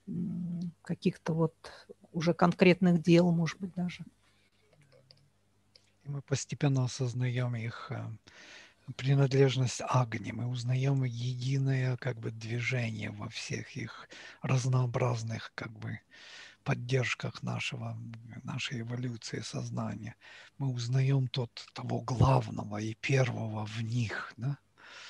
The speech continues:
Speaker 1: Мгм.
Speaker 2: И, и тогда следуем ему, ему мо-, его могуществу, э, скорее, чем богам. Боги здесь, э, это его функции, да, которые,
Speaker 1: Мгм.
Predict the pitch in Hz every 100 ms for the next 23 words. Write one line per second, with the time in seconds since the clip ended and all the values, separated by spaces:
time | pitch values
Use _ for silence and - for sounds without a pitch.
0 | - 160 151 - 175 139 113 107 123 123
1 | 117 - - 120 131 - - 127 131 131
2 | 131 127 127 117 127 131 135 131 117 110
3 | 117 127 135 117 110 - 120 113 120 127
4 | 123 113 110 - 107 - - 113 - -
5 | 113 107 - - - - - - - -
6 | _ - 143 123 - - 147 127 123 -
7 | 127 123 123 123 113 101 98 _ - 156
8 | _ _ _ 139 127 139 127 123 120 -
9 | 131 - - 123 110 113 - - - -
10 | 131 131 120 123 120 - 165 135 - -
11 | 107 120 156 - - 123 120 113 113 _
12 | _ _ - 170 156 170